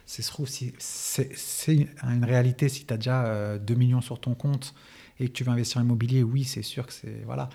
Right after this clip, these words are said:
Mais si tu pars de zéro, comme quatre-vingt-quinze pour cent d'entre nous, voilà, que tu commences, euh, sans, sans rien, sans épargne, eh ben, c'est une réalité, mais c'est une réalité, tu vas juste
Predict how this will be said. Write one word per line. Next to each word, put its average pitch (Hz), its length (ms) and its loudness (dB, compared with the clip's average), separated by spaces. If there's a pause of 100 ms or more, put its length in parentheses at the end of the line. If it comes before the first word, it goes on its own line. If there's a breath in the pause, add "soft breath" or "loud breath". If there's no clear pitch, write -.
(220 loud breath)
Mais 120 80 -4
si - 180 -4
tu 135 120 -6
pars 123 180 -2
de 107 40 -8
zéro, 123 260 0
comme 120 300 -4
quatre-vingt-quinze 123 560 -6
pour 123 160 -10
cent 123 180 -8
d'entre 110 300 -8
nous, 160 320 2 (600 loud breath)
voilà, 127 240 -6
que 131 140 -10
tu - 160 -14
commences, 123 640 -4
euh, 113 420 -10
sans, 110 640 -8
sans - 240 -8
rien, 123 280 -2
sans 107 260 -8
épargne, 135 420 -2 (800 loud breath)
eh 110 100 -6
ben, 107 420 -4
c'est - 180 -4
une 117 60 0
réalité, 113 600 0
mais 120 360 4
c'est - 120 -8
une 120 80 0
réalité, 110 580 -2
tu - 160 -8
vas 104 120 -4
juste 113 480 -2